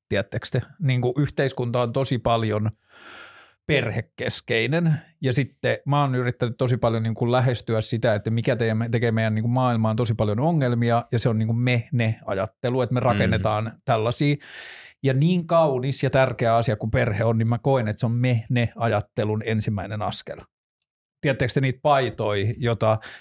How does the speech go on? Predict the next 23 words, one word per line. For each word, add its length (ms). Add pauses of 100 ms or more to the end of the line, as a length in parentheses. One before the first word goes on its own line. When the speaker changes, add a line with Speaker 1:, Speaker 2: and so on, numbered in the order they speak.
Speaker 1:
i-, 80 (180)
miehet 380
ostaa 260
internetistä, 680
jossa 180
lukee 240
"Kosketpa 480
tyttäreeni", 720
ja 80
sit 140
se 100
kertoo 340
väkivaltaisia 640
asioita. 400
Et 80
se 80
on 80
niinku 180
se 100
tapa, 280
jota 180
me 380
rakastetaan. 800